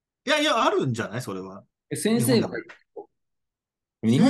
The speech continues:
Speaker 1: 先生入るんか。
Speaker 2: 日本だったらlineでそういうのなくない？なんかプライバシー。
Speaker 1: いや、あるある。あるよ、あるある。
Speaker 2: 親同士ならあるんじゃない？でも先生と親が全員入って。
Speaker 1: <laughs> あると思うけどな。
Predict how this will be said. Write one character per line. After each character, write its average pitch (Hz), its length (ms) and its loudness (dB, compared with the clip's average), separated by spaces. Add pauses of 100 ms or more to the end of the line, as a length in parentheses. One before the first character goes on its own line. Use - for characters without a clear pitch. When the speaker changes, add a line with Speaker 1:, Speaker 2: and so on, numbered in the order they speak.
Speaker 1:
先 302 100 0
生 - 60 2
入 135 180 2
る 120 100 -2
ん 101 100 -12
か。 - 340 -14
Speaker 2:
日 156 120 0
本 254 240 4
だ 143 80 2
っ 120 100 -4
た 117 100 -2
ら 98 60 -2
line 135 340 2
で 190 80 2
そ 180 120 2
う 175 40 4
い - 20 4
う 120 40 2
の 95 60 -2
な 82 160 -10
く - 120 -8
な 107 180 -4
い？ - 80 -14 (360)
な 117 120 -2
ん 117 40 -2
か 120 80 -8
プ 120 120 -4
ラ 143 120 0
イ 147 60 0
バ 226 100 2
シ - 20 2
ー。 - 0 -
Speaker 1:
い - 20 4
や、 277 40 4
あ 294 40 4
る 208 140 2
あ 240 80 4
る。 117 260 -4 (640)
あ 233 140 -2
る 156 100 -4
よ、 95 200 -6
あ 160 60 0
る 107 140 -6
あ 113 60 -4
る。 - 60 -6
Speaker 2:
親 302 120 2
同 453 180 8
士 220 140 2
な 127 80 6
ら 101 140 0
あ - 20 -4
る 98 60 -4
ん - 20 -4
じ 87 60 -4
ゃ 85 40 -10
な - 120 -18
い？ - 40 -20 (440)
で 147 60 -2
も 131 80 -2
先 240 320 2
生 269 380 2
と 139 300 2
親 156 260 2
が 120 120 0
全 196 380 2
員 220 60 6
入 220 180 4
っ 208 60 -4 (320)
て。 143 240 0
Speaker 1:
<laughs> - 80 2 (2750)
あ 254 280 -6
る 208 140 -6
と 113 120 -6
思 165 160 -8
う 131 60 -10
け 104 100 -10
ど 90 120 -14
な。 98 380 -18